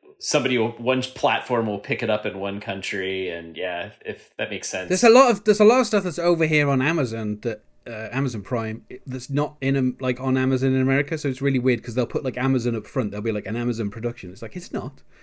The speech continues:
Speaker 1: Yeah.
Speaker 2: Somebody else entirely produced this and put it somewhere else, and then, you know, it just ends up on Amazon over here.
Speaker 1: Yeah.
Speaker 2: Um, uh, there's a,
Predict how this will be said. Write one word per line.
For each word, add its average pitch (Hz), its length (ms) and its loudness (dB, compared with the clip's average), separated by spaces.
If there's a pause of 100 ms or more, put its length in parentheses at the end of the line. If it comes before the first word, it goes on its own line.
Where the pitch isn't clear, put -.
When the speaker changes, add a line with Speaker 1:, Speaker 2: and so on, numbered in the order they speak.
(280)
Speaker 1:
Yeah. 92 220 0 (240)
Speaker 2:
Somebody 196 320 6
else 196 220 6
entirely 175 520 4
produced 143 380 0
this 123 160 -2
and 113 80 -4
put 147 100 2
it 135 140 2
somewhere 131 320 2
else, 107 240 -2
and 113 120 -4
then, 113 380 -4
you 123 80 0
know, 98 140 -4
it 104 80 -8
just 120 200 -8
ends 127 200 0
up 120 120 -8
on 117 120 -4
Amazon 110 340 -6
over 104 180 -8
here. 107 380 -8
Speaker 1:
Yeah. 139 240 2
Speaker 2:
Um, 143 320 2 (720)
uh, 196 220 0
there's 196 200 0
a, 202 220 4